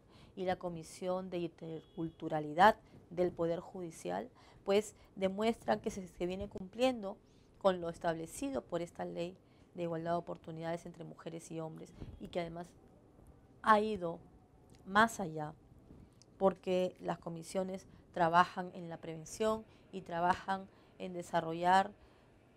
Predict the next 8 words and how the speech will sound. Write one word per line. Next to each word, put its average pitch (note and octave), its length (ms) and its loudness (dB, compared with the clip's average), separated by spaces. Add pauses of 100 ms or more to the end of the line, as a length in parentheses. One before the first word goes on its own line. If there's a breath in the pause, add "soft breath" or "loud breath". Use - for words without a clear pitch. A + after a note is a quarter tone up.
(200)
procedimientos, G3+ 1080 -2
mecanismos F#3+ 640 -6
más G3 140 -14
justos, - 580 -10 (420 soft breath)
documentos, G#3 680 0
productos G3+ 720 -2 (380 soft breath)
que G3+ 420 4 (1000 soft breath)
buscan G#3+ 680 4